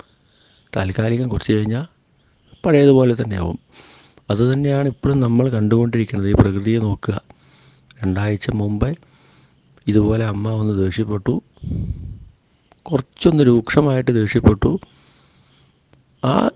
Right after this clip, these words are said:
ദേഷ്യത്തിൽ ഒരു പ്രളയം വന്നു, കുറച്ച് കുഴപ്പങ്ങളൊക്കെ ഇവിടെ ഉണ്ടായി.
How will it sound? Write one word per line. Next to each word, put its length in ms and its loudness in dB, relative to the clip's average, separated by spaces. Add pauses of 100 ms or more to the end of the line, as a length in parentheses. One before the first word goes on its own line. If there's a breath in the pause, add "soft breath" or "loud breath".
(280)
ദേഷ്യത്തിൽ 480 4 (960 soft breath)
ഒരു 120 2
പ്രളയം 440 4
വന്നു, 260 0 (560)
കുറച്ച് 400 -2 (720 soft breath)
കുഴപ്പങ്ങളൊക്കെ 600 4
ഇവിടെ 160 2
ഉണ്ടായി. 320 0